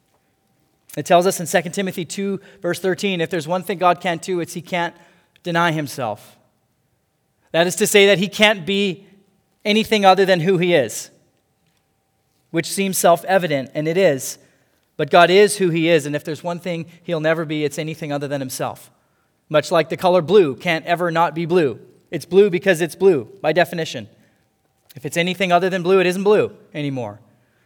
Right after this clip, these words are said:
So it is with God. He cannot deny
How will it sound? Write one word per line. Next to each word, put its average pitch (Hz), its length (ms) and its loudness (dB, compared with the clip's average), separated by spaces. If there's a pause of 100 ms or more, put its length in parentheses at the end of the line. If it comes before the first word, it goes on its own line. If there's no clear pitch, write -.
(180)
So 190 260 4
it 190 60 6
is 175 160 2
with 180 180 -2
God. 160 280 4
He 151 100 -10
cannot 160 540 -4
deny 143 480 -6